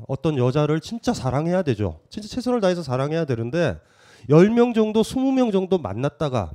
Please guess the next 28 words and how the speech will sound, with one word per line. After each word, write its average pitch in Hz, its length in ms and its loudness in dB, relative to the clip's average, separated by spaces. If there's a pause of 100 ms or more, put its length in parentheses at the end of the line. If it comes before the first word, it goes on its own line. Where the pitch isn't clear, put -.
(120)
장난 180 360 0
말고요. 110 440 0 (840)
그냥 208 360 2
내가 185 280 6
저기 185 240 0
그 180 300 0
뭐라 147 280 6
그러냐면은 151 560 0
그런 156 200 0
거죠. 123 300 0 (260)
그러니까 190 120 2
성적인 214 500 -2
쾌감이, 226 540 2 (160)
쾌감이 240 360 0
드는 156 240 0
거예요. 156 240 2 (840)
그러니까 214 200 2
그 240 120 6
사람이 233 380 4
중요한 196 340 2
게 226 60 2
아니에요. 180 300 2
그러니까 170 320 -2
그 226 200 0
여자는 208 380 6
그냥 208 140 2
성기예요, 240 580 4
나한텐. 135 480 0